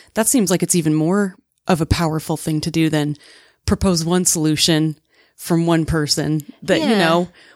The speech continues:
Speaker 1: without the kind of the diverse talks.
Speaker 2: Yeah, I never thought about it that way, but that helps me feel better. <laughs>
Speaker 1: Yeah,
Speaker 2: <laughs> To
Speaker 1: yeah.
Speaker 2: know,
Speaker 1: I like the way you're doing it.
Speaker 2: you know, to be able to say, "I guess that's not my job." But it's still,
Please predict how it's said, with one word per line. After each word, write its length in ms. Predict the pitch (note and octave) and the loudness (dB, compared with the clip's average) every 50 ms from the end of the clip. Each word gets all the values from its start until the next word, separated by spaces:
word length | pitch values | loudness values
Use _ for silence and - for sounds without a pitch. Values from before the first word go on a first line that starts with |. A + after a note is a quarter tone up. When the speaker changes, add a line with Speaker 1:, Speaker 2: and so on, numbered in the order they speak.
| - - | -6 -4
Speaker 1:
without 360 | G3+ F#3 - F#3 F3 D#3+ - | -2 0 0 0 0 2 0
the 400 | F#3 F3 D#3+ D#3+ D#3+ D#3 D#3 - _ _ _ _ _ - | 0 0 2 0 0 -2 -4 -10 _ _ _ _ _ -4
kind 220 | - G3+ F#3 F3+ | -2 0 2 2
of 80 | E3 D#3 | 2 2
the 80 | E3+ | 0
diverse 500 | D3+ - F3 E3 D#3+ D3+ E3 D3+ C#3+ - | 0 0 0 -2 -2 -2 -4 -4 -2 -4
talks. 640 | - - F#3 F3+ - - D#3+ - - - - - - _ _ _ _ _ _ - | -4 -4 -6 -6 -6 -8 -10 -6 -6 -6 -6 -6 -10 _ _ _ _ _ _ -4
Speaker 2:
Yeah, 220 | B3 B3 A3+ G#3 | -2 0 2 2
I 40 | G#3 | 2
never 240 | G#3+ A3 G#3+ A3 G#3+ | 2 2 2 0 -2
thought 200 | - A3 G#3 G#3 | 0 0 -2 0
about 200 | F#3+ F#3+ F3 F3 | 0 -2 -2 -2
it 40 | F3 | -4
that 160 | F3 E3+ E3+ | -4 -4 -4
way, 180 | E3+ E3 E3 E3+ | -4 -4 -6 -4
but 240 | E3+ F3 - - - - - _ - | -4 -6 -8 -8 -12 -20 -20 _ -4
that 160 | G3 F#3 - | -4 -4 -4
helps 380 | - - - G3+ F3 - - - | -6 -6 0 0 0 0 0 -2
me 100 | F3+ F3 | -2 -4
feel 200 | - - F3 D#3+ | -2 -2 -2 -2
better. 300 | E3 F3 E3+ F3 F3+ - - | 0 -2 -2 -2 -4 -6 -4
<laughs> 60 | - - - - - | -4 -2 -2 -2 -4
Speaker 1:
Yeah, 280 | - G4+ A#4 E4 D#4 F#4 | -2 0 0 0 0 -2
Speaker 2:
<laughs> 100 | - - | -2 -2
To 60 | D4 D4 | -4 -2
Speaker 1:
yeah. 140 | D4+ - C4 | -2 0 0
Speaker 2:
know, 200 | A#3+ A3 A3 B3+ | 0 0 0 0
Speaker 1:
I 40 | D4+ | 0
like 180 | D#4 D#4+ - | 0 -2 -2
the 80 | - D#4 | 0 0
way 100 | D#4 D4+ | 0 0
you're 100 | D4 C#4+ | 0 0
doing 180 | D#4+ E4+ C4 | 0 -2 -2
it. 140 | E3 E3 A3+ | -2 -4 -6
Speaker 2:
you 80 | C4 C#4 | -4 -2
know, 100 | C#4 C4 | -2 -2
to 140 | A3+ C4 A3+ | -2 -2 -2
be 120 | C4 B3+ | 0 0
able 140 | A#3+ A3 A3+ G#3 | 0 0 0 -2
to 100 | G#3+ G3+ | -2 -2
say, 500 | - G#3+ G3+ F#3+ F#3+ F#3 F#3 - - _ _ _ _ - | -2 -2 -2 -2 -2 -4 -4 -6 -10 _ _ _ _ -8
"I 80 | B3+ B3+ | -6 -4
guess 180 | E4+ F4+ - | -2 -2 0
that's 180 | - E4 C#4+ - | 0 -2 0 0
not 140 | C#4+ C4+ B3+ | 0 0 0
my 140 | C4 C4 | 0 -2
job." 380 | B3 C4 - A#3 G3 - - - _ _ _ _ _ _ _ - | -2 -4 -4 -4 -4 -6 -8 -12 _ _ _ _ _ _ _ -2
But 140 | A3+ A3 | 0 0
it's 140 | A#3 A3 - | 2 0 0
still, 340 | - - C4+ C4 B3+ A#3+ | 0 0 0 0 0 -2